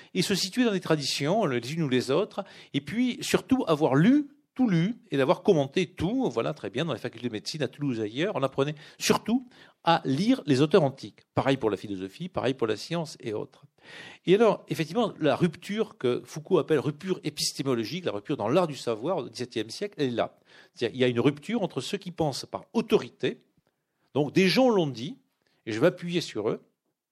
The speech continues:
et les gens qui disent, eh bien, non, non, on va renoncer à dire ce que les gens ont dit, ils ont peut-être dit des choses intéressantes, mais on va repartir à zéro par les lumières de la raison, les miennes,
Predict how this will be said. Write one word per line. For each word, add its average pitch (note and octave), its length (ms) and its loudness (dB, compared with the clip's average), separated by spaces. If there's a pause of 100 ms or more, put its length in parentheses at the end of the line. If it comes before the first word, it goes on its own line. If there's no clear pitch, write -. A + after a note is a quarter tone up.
(640)
et A3 100 2
les A3 140 2
gens G#3+ 160 2
qui F3 160 -8
disent, A#3+ 480 -6 (200)
eh C#3+ 60 -10
bien, F3 240 -2
non, F#3 200 0
non, G3+ 200 -2
on D3 80 0
va D#3 360 -2 (180)
renoncer G3+ 760 6
à C#3 80 4
dire D3 200 -2
ce - 100 -10
que B2+ 80 -2
les A#2 100 0
gens A2+ 180 -4
ont G2+ 40 -8
dit, C3 320 -8 (640)
ils B2+ 100 -6
ont - 60 0
peut-être A#2+ 160 0
dit A#2+ 80 -4
des A2+ 40 -8
choses A#2+ 160 -6
intéressantes, A2+ 640 -4
mais F3 180 0 (240)
on D3+ 60 -4
va D#3+ 160 2
repartir E3 840 0
à B2+ 100 -6
zéro C3+ 400 -4
par C3+ 160 -6
les A2+ 120 -2
lumières E3 340 -6
de C#3+ 60 -6
la B2+ 80 2
raison, A2 420 -4 (280)
les B2+ 200 -2
miennes, G#3+ 480 -2